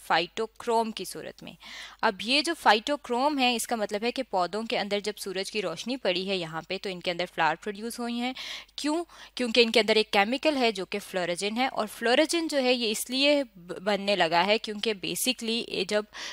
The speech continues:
सन की लाइट पड़ती है तो यहाँ पे फोटोरिसेप्टर्स होते हैं जो उस सूरज की रोशनी को एब्जॉर्ब करते हैं, और वो फोटोरिसेप्टर्स कौन है? वो हैं फाइटोक्रोम। इसका मतलब है कि अगर फोटोरिसेप्टर्स ना हो, ये फाइटोक्रोम ना हो,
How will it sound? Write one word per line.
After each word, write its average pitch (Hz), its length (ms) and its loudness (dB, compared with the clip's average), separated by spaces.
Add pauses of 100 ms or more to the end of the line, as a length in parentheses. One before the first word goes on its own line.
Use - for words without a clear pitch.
सन 226 320 6
की 247 160 -2
लाइट 202 260 6
पड़ती 196 340 -2
है 240 100 4
तो 240 100 -4
यहाँ 202 300 0
पे 240 80 0
फोटोरिसेप्टर्स 214 960 0
होते 247 280 0
हैं 254 120 0
जो 196 100 -6
उस - 180 -8
सूरज 190 380 -4
की 208 80 -6
रोशनी 175 320 -6
को - 100 -6
एब्जॉर्ब 196 580 0
करते 233 240 -2
हैं, 240 60 -2
और 185 220 -4
वो 240 100 0
फोटोरिसेप्टर्स 196 840 -6
कौन 170 220 -6
है? 202 120 -6
वो 170 160 -12
हैं 185 160 -4
फाइटोक्रोम। 170 800 -2 (360)
इसका 254 220 4
मतलब 254 260 0
है 277 60 6
कि 240 100 -2
अगर 233 220 2
फोटोरिसेप्टर्स 220 1000 -2
ना 196 100 2
हो, 175 220 -4
ये 190 100 -6
फाइटोक्रोम 208 680 0
ना 226 140 4
हो, 180 260 -4